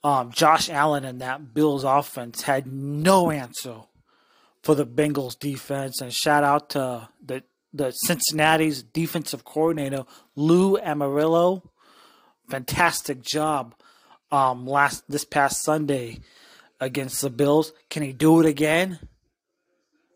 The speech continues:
Can this Cincinnati defense duplicate what they did last, this past weekend against the Bills? Can they do it against the Chiefs and Patrick Mahomes? You know, if you talk about ownage,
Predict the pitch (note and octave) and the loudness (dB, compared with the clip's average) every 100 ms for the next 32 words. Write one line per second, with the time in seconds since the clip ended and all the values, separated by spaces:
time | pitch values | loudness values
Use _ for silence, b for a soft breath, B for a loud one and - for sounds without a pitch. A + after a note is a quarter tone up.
0 | - D3+ D#3 E3 - - A#3+ _ - - | -6 0 2 2 0 -8 -14 _ -6 0
1 | F#3 - F3+ F3 F3+ F#3 E3 E3 F#3+ - | 2 2 -2 2 2 2 0 -2 -2 0
2 | F#3+ C#3 B2+ - - _ _ _ _ _ | 0 0 -6 -12 -14 _ _ _ _ _
3 | _ _ _ _ _ _ _ _ - G#3+ | _ _ _ _ _ _ _ _ 0 0
4 | G#3+ F#3+ - F#3+ E3+ F3+ F3 F#3 F3 F3+ | 0 -4 -2 -2 -2 -6 -2 -2 2 0
5 | F#3+ F3 - - F3 - E3+ F#3+ - G3 | 0 -8 -8 -2 -2 0 -4 -2 2 0
6 | G#3 E3+ D#3 F3 - D3+ F3 F#3+ - E3+ | 0 -6 -6 -6 -6 0 2 0 -2 -4
7 | E3 C3 B2+ G3 G3+ G3+ _ _ _ _ | -4 -4 -4 2 2 0 _ _ _ _
8 | E3 D#3 F#3+ F3+ - E3 - - F3+ G#3 | -8 -4 -4 -6 -8 -8 -2 0 0 -2
9 | - B B D#3 - - F#3+ F3+ F3+ E3+ | -6 B B -8 -6 0 0 0 -8 -6
10 | E3 D3+ E3+ G3 G#3 - _ _ _ _ | -4 -2 -2 -2 -6 -12 _ _ _ _
11 | _ _ _ _ _ _ _ _ _ - | _ _ _ _ _ _ _ _ _ 2
12 | G3 F#3+ C#3+ D3+ E3+ G3+ F#3 E3 D3 - | 4 4 2 -6 0 0 2 0 0 -2
13 | G3 A3+ B3+ G3 D3+ C#3+ - | 2 4 2 0 -4 -8 -14